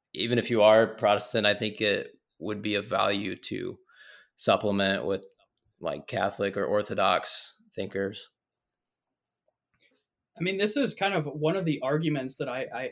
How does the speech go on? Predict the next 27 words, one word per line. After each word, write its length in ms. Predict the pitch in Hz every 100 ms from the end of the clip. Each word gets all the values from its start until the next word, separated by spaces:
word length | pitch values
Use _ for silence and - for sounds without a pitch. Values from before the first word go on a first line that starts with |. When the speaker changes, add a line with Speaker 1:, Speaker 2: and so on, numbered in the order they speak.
| -
Speaker 2:
I, 200 | 135 131 -
I 280 | 131 135 127 - -
have 460 | - 143 139 139 147
in 140 | 143
my 200 | 123 127 -
arsenal 640 | 127 151 - 139 113 113 -
of 160 | 139 143
why 800 | 127 139 139 143 143 143 139 147 _ _ _ _ -
I'm 200 | 135 139
not 280 | 139 139
a 40 | 139
Protestant, 680 | - 139 147 147 151 135 131
an 160 | 139 127
Eastern 340 | 139 139 131
Orthodox, 640 | 127 139 123 117 - - -
or 160 | 135
a 60 | 127
Muslim, 640 | 117 139 160 143 123 123 117
is 220 | 143 139
that 280 | 139 131 - _ _ _ _ -
I 80 | 143
think 260 | 170 165
that, 300 | 156 139 - _ _ _ _ _ _ _ _ _ - - _ _
one, 720 | 165 143 165 175 143 139 147 - _ _ _
an 160 | 151 - _ _ _ - -
analogy 600 | 156 143 147 151 143 131
argu-, 240 | 123 135